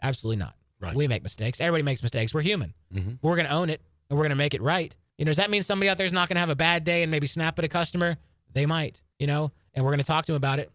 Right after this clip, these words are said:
Speaker 1: because when we send that post-closing customer satisfaction survey, trust me, the customer is gonna tell me about it. And, and
Speaker 2: Right.
Speaker 1: they're probably gonna think twice about it, because here it affects their paycheck,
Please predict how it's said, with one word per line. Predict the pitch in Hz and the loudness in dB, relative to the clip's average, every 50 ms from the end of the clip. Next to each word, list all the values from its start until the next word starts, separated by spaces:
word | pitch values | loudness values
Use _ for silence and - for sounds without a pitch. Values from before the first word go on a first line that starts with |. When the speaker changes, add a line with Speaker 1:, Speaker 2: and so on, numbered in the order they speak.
| _ _ 131 | _ _ -4
Speaker 1:
because | 135 143 147 | -2 0 0
when | 147 143 | 2 2
we | 147 151 | 0 0
send | 143 - 190 170 165 | 0 0 0 0 0
that | 160 143 117 - | 0 -2 0 0
post-closing | 170 170 156 - - 180 170 151 160 151 | 0 0 0 0 0 0 0 0 0 0
customer | - 170 160 - 170 165 | 0 0 0 0 0 -2
satisfaction | 143 - 170 160 160 151 - 170 165 160 - - 147 | 0 0 0 0 0 0 0 0 -2 0 0 -2 -2
survey, | 147 - 180 185 190 165 160 151 147 - - _ _ - | -2 0 0 0 2 2 0 0 -2 -4 -10 _ _ -2
trust | - 190 185 - 175 | 0 0 0 0 0
me, | 170 143 | 0 0
the | 143 | 0
customer | - 180 160 151 - 170 160 | 0 0 -2 0 0 -2 -2
is | 147 | 0
gonna | 156 143 135 | 0 -2 0
tell | - 175 185 196 | 0 0 0 0
me | 190 160 | 0 0
about | 135 135 131 139 | 0 0 0 -2
it. | 156 - - _ _ _ - - | -4 -6 -10 _ _ _ -8 -4
And, | 156 160 156 160 - | -2 0 0 0 0
and | - 160 156 | 0 0 2
Speaker 2:
Right. | 160 | 4
Speaker 1:
they're | 175 180 185 175 | 4 4 2 2
probably | - 190 196 202 214 202 | 0 -2 0 0 2 2
gonna | 190 180 165 | 0 0 0
think | - 190 180 143 | -2 -4 -4 -4
twice | 165 170 165 240 233 - | -2 0 0 0 0 -2
about | 190 170 160 160 170 | 0 0 2 2 0
it, | 170 151 | 0 -2
because | 160 147 - 165 147 | -2 -2 -2 -2 0
here | 190 226 233 | 0 0 0
it | 196 | 0
affects | 175 - 180 175 160 - | 0 -2 -2 -4 -2 -2
their | 165 143 | -4 -4
paycheck, | - - 190 220 - - 190 196 196 - - | -2 -2 -2 -2 -2 -2 -2 -2 -2 -4 -10